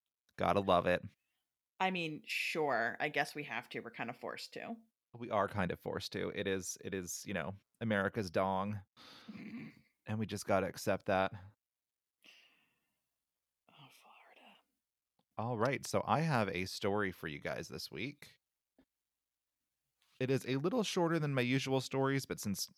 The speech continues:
Speaker 1: last time's episode was, like, a million times longer, <laughs> I think we're good. I think it's gonna even out.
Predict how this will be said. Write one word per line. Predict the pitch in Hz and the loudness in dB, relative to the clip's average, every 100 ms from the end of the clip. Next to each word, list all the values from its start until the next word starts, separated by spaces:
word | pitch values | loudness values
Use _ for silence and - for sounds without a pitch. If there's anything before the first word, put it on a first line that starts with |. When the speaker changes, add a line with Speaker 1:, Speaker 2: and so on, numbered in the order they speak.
| - | 0
Speaker 1:
last | 104 104 117 - - - | 6 6 4 -4 -14 -6
time's | 127 113 113 117 - - | 0 2 0 -2 -6 -6
episode | 110 107 120 92 | -6 -2 0 0
was, | 95 - | -2 0
like, | 90 - _ _ _ _ _ _ _ _ | -2 -2 _ _ _ _ _ _ _ _
a | 110 | -6
million | 147 143 127 | -4 -2 -2
times | 120 101 87 | -2 -2 0
longer, | 90 98 131 185 190 _ _ | 2 2 2 0 -2 _ _
<laughs> | _ 120 - 113 123 131 - - - - | _ 0 2 4 6 6 4 -18 -16 0
I | 185 | 2
think | 180 208 190 | 2 0 2
we're | 147 | 2
good. | 104 98 | 8 8
I | 87 | 8
think | - 147 | 4 0
it's | 131 - | -2 2
gonna | 107 95 | 2 4
even | 95 85 | 2 2
out. | 85 - | 0 0